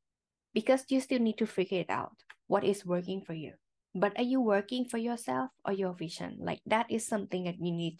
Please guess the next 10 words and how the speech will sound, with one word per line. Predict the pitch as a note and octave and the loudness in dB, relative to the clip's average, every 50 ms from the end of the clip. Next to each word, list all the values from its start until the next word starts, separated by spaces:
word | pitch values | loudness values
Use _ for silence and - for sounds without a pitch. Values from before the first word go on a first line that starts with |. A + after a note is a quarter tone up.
| - | -4
to | - F#3+ F3 C#3+ - - - - - - - _ _ _ _ _ _ _ _ _ _ _ _ _ _ _ - | -2 -2 -2 -2 -4 -8 -14 -20 -20 -20 -20 _ _ _ _ _ _ _ _ _ _ _ _ _ _ _ -4
ask | - A3 A3+ A3+ - - - | -2 -2 -2 -2 -4 -2 0
yourself | A3 G#3+ G#3 - - F#3 F3 E3+ - - | 0 0 0 0 -2 -2 -2 -2 -4 -4
really | F3 F3+ F3 F3 F3+ F3 | -4 -4 -2 -4 -6 -6
clear, | - - F3 - - - - - _ _ _ _ _ _ _ _ _ _ _ - | -8 -6 -6 -6 -6 -10 -14 -18 _ _ _ _ _ _ _ _ _ _ _ -2
especially | B3+ - - E4 E4 E4 - F#4 F#4 F#4 F4+ | -2 2 2 2 2 4 6 8 8 8 8
when | F4 D#4+ C#4 B3+ | 8 6 6 6
you | A#3+ A#3 A3 | 6 6 6
are | G#3 G3+ | 4 4
doubtful. | F3+ F#3+ G3 G3 A3+ - - - G3+ F3+ D#3 - - | 2 2 2 2 0 0 -2 -2 -2 -2 0 -4 -6